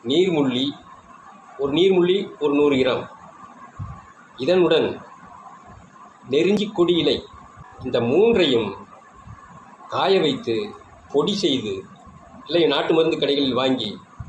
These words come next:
சம அளவு நன்கு கலந்து வைத்துக் கொள்வீர்களானால், ஒரு ஐந்து டம்ளர் தண்ணீரில் ஒரு மூன்று ஸ்பூன், நான்கு ஸ்பூன், அந்த மூன்றும் கலந்த கலவை பொடி கசாயமாக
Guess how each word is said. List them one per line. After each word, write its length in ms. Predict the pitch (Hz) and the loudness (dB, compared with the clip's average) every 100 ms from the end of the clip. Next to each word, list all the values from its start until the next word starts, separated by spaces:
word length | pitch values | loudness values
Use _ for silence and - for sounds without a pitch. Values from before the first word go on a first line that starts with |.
| - - - - - | -20 -20 -20 -20 -16
சம 320 | - 135 180 175 | -6 -2 0 2
அளவு 300 | 175 190 165 - - - - - 120 | 2 2 2 -2 -10 -20 -20 -14 -4
நன்கு 260 | 147 165 - | -2 -2 -2
கலந்து 280 | 147 165 156 | 0 2 2
வைத்துக் 260 | 151 - | 0 0
கொள்வீர்களானால், 680 | 135 127 120 117 104 101 92 - - - - - - | 0 0 0 -2 -2 -4 -6 -12 -20 -20 -20 -12 -4
ஒரு 160 | 147 135 | 0 2
ஐந்து 260 | 170 185 | 2 2
டம்ளர் 360 | 185 170 156 151 | 0 2 2 0
தண்ணீரில் 460 | 139 156 131 113 117 - - - - - - - | 0 0 0 -2 -6 -16 -20 -20 -20 -20 -20 -6
ஒரு 240 | 131 160 160 160 - - - - - - - - - | 0 2 2 0 -4 -14 -20 -20 -20 -20 -20 -20 -8
மூன்று 280 | 139 165 160 | 0 2 0
ஸ்பூன், 260 | - 175 175 | -2 2 2
நான்கு 300 | 143 147 147 | 2 0 -2
ஸ்பூன், 300 | - 156 156 - - - - 123 | -2 0 0 -2 -18 -20 -16 -6
அந்த 140 | 123 | -2
மூன்றும் 360 | 127 160 165 151 | 0 0 0 0
கலந்த 220 | 139 131 | 0 0
கலவை 260 | - 131 135 | 0 -2 -2
பொடி 240 | 131 131 131 104 - - - - - - - - - - - - - - - | -2 -2 -2 -4 -10 -12 -14 -16 -20 -20 -20 -20 -20 -20 -20 -20 -20 -20 -12
கசாயமாக 580 | - 123 147 143 131 120 | -6 -2 0 2 0 0